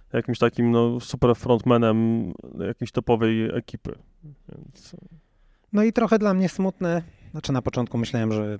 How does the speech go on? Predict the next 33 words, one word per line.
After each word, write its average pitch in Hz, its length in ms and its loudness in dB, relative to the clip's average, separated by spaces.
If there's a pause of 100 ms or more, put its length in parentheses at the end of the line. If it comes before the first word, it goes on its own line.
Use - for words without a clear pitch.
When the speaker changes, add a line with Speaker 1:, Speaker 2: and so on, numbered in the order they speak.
(120)
Speaker 2:
poprawiło 110 540 2
się, 101 180 0
bo 95 380 -4
byliśmy, 98 520 -4
zaczęliśmy 117 480 0
w - 60 -10
sumie 110 220 -2
z - 40 -6
Pawłem 107 360 -2
od 107 140 -6
strefy, 104 560 -2 (760)
mm, 107 320 0
testowej 123 720 0 (480)
i 107 80 -6
tak 120 180 0
się - 120 -2
zdziwiłem 104 540 -2
bardzo, 98 260 -2
bo 101 120 -4
zobaczyłem, 104 500 -2
że 104 100 -2
wszyscy - 360 -8
niemal 101 280 -2
w - 80 -18
kaskach. 120 500 -4 (840)
Ale 120 220 0
gdzieś 127 180 0
później 131 320 4
zobaczyłem 113 460 2
jedno, 117 240 0
drugie, 107 280 -2
trzecie 113 320 -4
zdjęcie, 123 640 -2